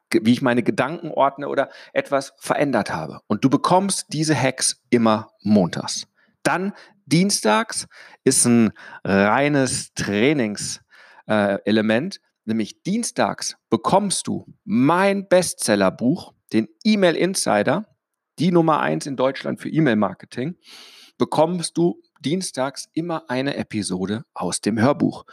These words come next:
Komplett kostenlos, sodass du, natürlich empfehle ich auch, das Buch zu kaufen, dir das Hörbuch zu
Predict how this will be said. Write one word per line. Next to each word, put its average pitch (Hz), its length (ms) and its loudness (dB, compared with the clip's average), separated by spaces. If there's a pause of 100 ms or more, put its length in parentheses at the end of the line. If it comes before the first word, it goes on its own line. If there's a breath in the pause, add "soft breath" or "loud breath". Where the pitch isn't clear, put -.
(140 loud breath)
Komplett 151 600 0
kostenlos, 113 720 0 (320 loud breath)
sodass 127 460 0
du, 196 260 -2 (400 soft breath)
natürlich 110 480 -2 (540)
empfehle 117 360 0
ich 113 140 -2
auch, 104 140 2
das - 180 -8
Buch 107 220 -8
zu 120 140 -14
kaufen, 170 420 -2
dir 127 100 -2
das 113 220 -2
Hörbuch 139 260 0
zu 123 200 -4